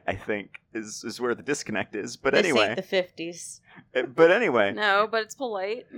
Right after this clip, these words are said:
Speaker 1: It, we'll, we'll talk about this later. It's a thing.
Speaker 3: Whatever.
Speaker 1: Anyway.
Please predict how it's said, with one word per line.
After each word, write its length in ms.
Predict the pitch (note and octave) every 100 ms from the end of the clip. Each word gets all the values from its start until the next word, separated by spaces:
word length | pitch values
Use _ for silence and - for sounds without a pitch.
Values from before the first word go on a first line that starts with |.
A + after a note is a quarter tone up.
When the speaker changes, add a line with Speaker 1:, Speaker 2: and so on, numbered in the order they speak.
| A#3+ - _ - - - -
Speaker 1:
It, 200 | F3 - _ _
we'll, 160 | - -
we'll 100 | G#3+
talk 220 | G#3+ A2 -
about 160 | F2+
this 160 | G2 F#2
later. 240 | C#2+ C2
It's 120 | G#2 B2
a 40 |
thing. 240 | - E2+ D2
Speaker 3:
Whatever. 320 | G3+ A2 -
Speaker 1:
Anyway. 480 | F3 C#3+ G2+ F2+